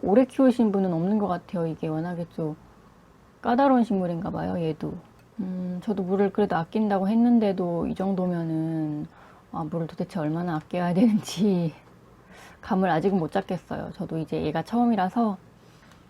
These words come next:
음, 한번 두고 봐야 될 것 같아요. 다시 뿌리를 한번 보고 어떤 상태인지.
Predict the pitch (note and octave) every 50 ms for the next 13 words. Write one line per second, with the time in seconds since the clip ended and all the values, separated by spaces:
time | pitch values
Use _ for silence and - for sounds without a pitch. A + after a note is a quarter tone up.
0 | - - - - - _ - - - - _ _ _ - F#3 F#3 F3+ F3 A#3+ B3+
1 | B3+ C4+ A#3+ - - E3+ F3+ F#3+ F3+ F3+ E3+ E3 E3 E3 - - D#3+ E3 - -
2 | - F3 D#3 E3 - - - _ _ - - A3 - G#3 - - A#3+ A#3 B3 A#3
3 | A#3 A3 G#3 G3+ F#3+ F#3+ F#3 F3+ F3 E3+ E3 E3 E3 E3 E3 E3 E3 D#3+ D#3+ D#3+
4 | - - F3 E3+ - G3+ G#3 G3+ F3+ D#3+ D#3+ E3+ - - - _ - - _ -
5 | _ - - - - - - - E3+ - - G3+ G3 F3 G#3+ F3+ E3 - F#3+ F3
6 | E3+ E3+ E3+ - G3 G3+ F#3+ F3 E3+ F3